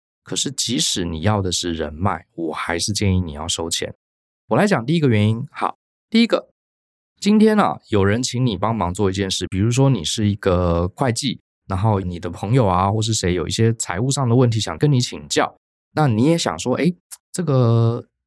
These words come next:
对方愿意付钱，然后我也愿意这个尝试接案看看。”假设是这样的状况下，你收钱的好处是对方比较敢大胆的提出他真正的需求。好，因为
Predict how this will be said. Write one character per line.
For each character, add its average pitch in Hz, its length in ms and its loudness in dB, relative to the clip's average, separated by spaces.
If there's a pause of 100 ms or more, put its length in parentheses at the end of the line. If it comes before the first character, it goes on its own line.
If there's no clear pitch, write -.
(120)
对 156 100 4
方 139 180 4
愿 143 160 4
意 127 60 4
付 120 180 0
钱， 85 300 -2
然 90 100 -2
后 120 140 2
我 107 140 4
也 120 100 2
愿 110 260 4
意 107 120 2
这 101 160 -4
个 95 120 -2
尝 87 220 -6
试 - 140 -4
接 143 160 -2
案 143 120 4
看 139 160 2
看。” 135 240 0
假 - 120 -6
设 151 160 2
是 151 40 2
这 185 120 0
样 170 80 2
的 117 60 2
状 117 180 2
况 113 180 4
下， - 180 -4 (500)
你 107 120 -2
收 208 280 2
钱 107 220 0
的 107 100 2
好 92 280 -4
处 131 240 -4
是 117 320 -2
对 190 140 4
方 175 200 4
比 175 120 0
较 139 180 0
敢 73 340 -6
大 170 280 2
胆 73 260 -8
的 76 100 -10
提 - 220 -12
出 101 180 -10
他 107 300 -2
真 120 200 4
正 123 160 2
的 80 120 -6
需 - 260 -2
求。 - 320 -8 (600)
好， - 200 -6 (300)
因 202 120 4
为 226 240 4